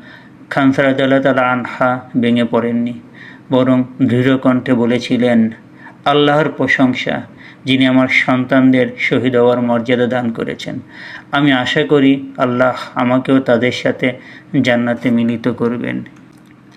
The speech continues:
এই ঘটনা প্রমাণ করে হযরত খানসা রাদিয়াল্লাহু তাআলা আনহা শুধু একজন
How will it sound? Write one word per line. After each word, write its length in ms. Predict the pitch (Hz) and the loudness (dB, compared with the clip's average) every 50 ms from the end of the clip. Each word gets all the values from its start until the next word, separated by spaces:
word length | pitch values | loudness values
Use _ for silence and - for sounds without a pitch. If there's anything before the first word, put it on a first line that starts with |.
| - - - - - - - - | -20 -20 -20 -20 -20 -20 -10 -2
এই 120 | - 180 156 | -2 0 2
ঘটনা 380 | 131 143 143 160 165 165 170 | 2 2 2 4 4 4 2
প্রমাণ 440 | 165 - 156 147 143 151 156 160 165 | 0 0 2 2 4 4 4 2 2
করে 380 | 156 160 156 147 139 131 131 135 - - - - - - - | 2 2 2 2 2 0 0 -2 -4 -8 -20 -20 -20 -10 -2
হযরত 400 | 143 135 131 135 135 139 - - - - - - - | 0 0 0 2 0 -2 -4 -6 -18 -20 -20 -20 -20
খানসা 420 | - - - 131 131 131 131 - 139 | -8 0 2 4 4 4 2 0 0
রাদিয়াল্লাহু 420 | 135 127 123 135 131 131 135 131 | 0 0 2 2 2 2 2 0
তাআলা 200 | - 135 127 127 | 0 0 0 0
আনহা 480 | 120 120 120 113 - - 135 127 123 123 - | 0 0 -2 -4 -4 -4 -4 -4 -4 -6 -8
শুধু 280 | - - 139 117 127 | -8 -6 -4 -2 -2
একজন 340 | 123 127 123 127 135 123 117 | -2 -2 -2 -2 -2 -2 -2